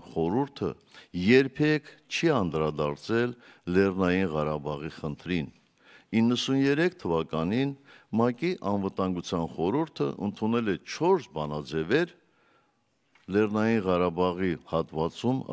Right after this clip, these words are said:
ռազմական գործողությունների դադարեցման մասին։ Եվ ամեն բանաձևից հետո Ադրբեջանը հստակ հայտարարել է, որ նա չի դադարեցնի ռազմական գործողությունները, փորձել է ձեռնարկել նոր հարձակումներ,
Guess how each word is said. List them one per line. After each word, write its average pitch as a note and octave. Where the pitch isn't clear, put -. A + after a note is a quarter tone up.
ռազմական E2+
գործողությունների D#2
դադարեցման C#2+
մասին։ C2+
Եվ G#2+
ամեն F3+
բանաձևից F2
հետո C#3
Ադրբեջանը D#3
հստակ F#2+
հայտարարել D#2+
է, F3
որ C#3+
նա E3+
չի G#3
դադարեցնի F2
ռազմական D#2+
գործողությունները, F2
փորձել F3
է A2+
ձեռնարկել E2+
նոր D3
հարձակումներ, C#3